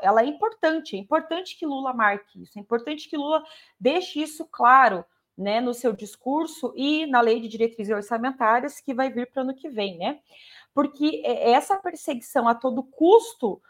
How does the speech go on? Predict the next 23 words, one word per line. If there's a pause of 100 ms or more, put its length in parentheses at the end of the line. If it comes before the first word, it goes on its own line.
(220)
né,
da,
da,
da,
do,
de
um,
de
um
dé-,
de
um
déficit
zero,
ela
não
vai
servir
pros
propósitos
que
o
governo